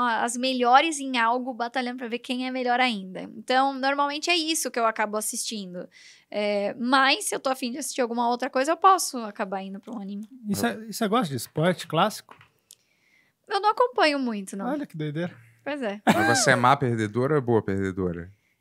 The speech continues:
Speaker 1: Eu acho que eu sou má perdedora.
Speaker 3: Má perdedora?
Speaker 1: É.
Speaker 3: Indignada quando perde? Fica indignada, chuta tudo?
Speaker 1: Hum, não é pra tanto, não é
Speaker 3: Não?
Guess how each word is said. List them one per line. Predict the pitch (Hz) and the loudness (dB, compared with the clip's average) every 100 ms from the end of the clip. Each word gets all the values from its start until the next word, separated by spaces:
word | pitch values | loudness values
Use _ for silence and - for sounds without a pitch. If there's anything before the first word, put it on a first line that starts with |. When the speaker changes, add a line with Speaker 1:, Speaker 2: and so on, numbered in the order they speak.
| _ | _
Speaker 1:
Eu | - 202 | -12 -6
acho | 202 208 | -6 -6
que | 226 | -8
eu | 220 | -6
sou | 247 247 247 | -4 -2 -2
má | 233 226 | -2 -2
perdedora. | 254 254 262 202 | -2 -2 -2 0
Speaker 3:
Má | 107 120 | 2 4
perdedora? | 120 110 101 107 139 147 | 6 6 4 6 6 6
Speaker 1:
É. | 107 | 2
Speaker 3:
Indignada | 107 101 95 95 117 147 104 | -2 -4 2 2 4 2 2
quando | 98 | 0
perde? | 90 110 139 156 131 104 - _ _ _ | 4 6 8 6 2 -4 -12 _ _ _
Fica | - 107 | -8 -4
indignada, | 104 98 95 92 98 123 120 95 | -4 -2 0 2 6 6 4 0
chuta | - - 113 101 | -2 -2 0 -2
tudo? | - - 110 131 - 92 98 | -2 0 4 6 4 0 0
Speaker 1:
Hum, | 277 | -6
não | 330 359 | -6 0
é | 339 | 0
pra | 330 311 | 4 2
tanto, | 311 247 214 208 214 | 2 -2 -2 -8 -6
não | 226 | -2
é | |
Speaker 3:
Não? | 185 | 2